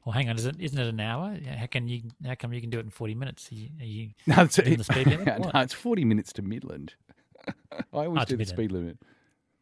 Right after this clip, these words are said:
Speaker 2: Mate, uh, Tom
Speaker 1: Yeah, no, no,
Speaker 2: Putt,
Speaker 1: that
Speaker 2: actually, no, it hasn't been ten weeks, uh, ten months at all. Uh, we spoke to Tommy on December the fourth. Mate, he's got the
Speaker 1: Yes.
Speaker 2: most amount of downloads.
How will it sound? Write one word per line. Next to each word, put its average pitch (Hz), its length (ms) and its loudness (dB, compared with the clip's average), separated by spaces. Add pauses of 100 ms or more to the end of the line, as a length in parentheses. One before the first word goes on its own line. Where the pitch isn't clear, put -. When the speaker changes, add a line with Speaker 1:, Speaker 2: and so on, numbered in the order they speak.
(1400)
Speaker 2:
Mate, 220 280 0
uh, 214 160 0
Tom 262 300 0
Speaker 1:
Yeah, 120 80 -4
no, 196 100 2
no, - 60 -4
Speaker 2:
Putt, 120 280 -4
Speaker 1:
that 123 100 -14 (480)
Speaker 2:
actually, 143 340 0
no, 127 200 4
it 113 200 -2
hasn't 151 220 -2
been 107 220 0 (120)
ten 101 180 -4
weeks, 101 460 -8
uh, 82 220 -18
ten 104 280 -4
months 98 300 -8
at 95 60 -4
all. 98 260 -4 (260)
Uh, 110 180 0
we 120 60 -4
spoke 175 220 -2
to 120 80 -4
Tommy 107 440 0
on 95 320 0
December 101 340 -4
the - 80 -8
fourth. - 600 -4 (540)
Mate, 233 320 -2 (120)
he's 247 240 -2
got 302 120 -2
the 233 60 2
Speaker 1:
Yes. 190 80 6
Speaker 2:
most 131 220 2
amount 104 180 0
of 92 80 -12
downloads. 151 760 -2